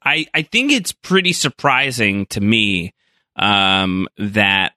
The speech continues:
um, we've come this far into the podcast without stopping down to acknowledge,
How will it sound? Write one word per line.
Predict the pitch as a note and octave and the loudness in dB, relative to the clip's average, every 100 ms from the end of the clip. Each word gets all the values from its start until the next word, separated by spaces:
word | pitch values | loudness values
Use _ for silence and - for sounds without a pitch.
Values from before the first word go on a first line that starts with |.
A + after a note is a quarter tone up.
| G2 | -2
um, | G2+ F#2+ F#2+ F#2 B1+ | 2 2 2 -2 -2
we've | A2+ G#2+ - | -2 -2 0
come | D3+ C#3+ B2 | 0 0 0
this | C3 C#3+ - | -2 -2 -4
far | - C3+ C3+ B2+ A#2 | 0 2 4 2 2
into | A#2+ A#2 A#2 | 0 -2 -4
the | A2 | -4
podcast | - A2+ A2 G#2+ G#2 G2+ G2+ | 0 0 0 -2 -2 0 -2
without | G#2 G2+ G2 - | -4 0 -2 -2
stopping | - G#2+ G#2 A2 G2+ | 0 0 0 -2 0
down | G2 G2 | 0 0
to | - G2 | -2 -4
acknowledge, | F2+ G2 F#2 F#2+ F#2+ F#2 F2+ G2 - | -2 0 2 2 2 2 0 -2 -8